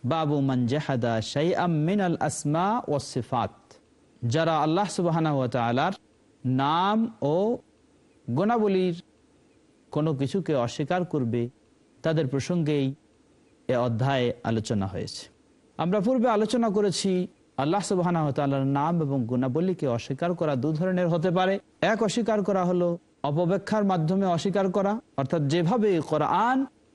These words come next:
এবং সুন্নায় এসেছে ঠিক সেভাবে গ্রহণ না করে নেওয়া, নিজের মর্জি মতো, নিজের চিন্তা মতো সেটাকে অপব্যাখ্যা করে গ্রহণ করা,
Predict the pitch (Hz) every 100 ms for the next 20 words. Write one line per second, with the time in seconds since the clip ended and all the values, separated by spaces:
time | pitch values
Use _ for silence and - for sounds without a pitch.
0 | _ - 151 170 190 - 196 190 185 180
1 | 180 277 226 190 185 175 175 151 156 151
2 | 139 139 180 185 123 107 101 98 98 101
3 | 98 - _ _ _ _ _ _ 139 180
4 | 185 196 175 175 151 202 240 214 247 247
5 | 294 _ - 147 170 196 160 190 175 254
6 | 247 220 247 262 302 - - - 175 160
7 | 160 170 147 143 151 214 - 226 220 220
8 | 233 165 135 131 113 104 101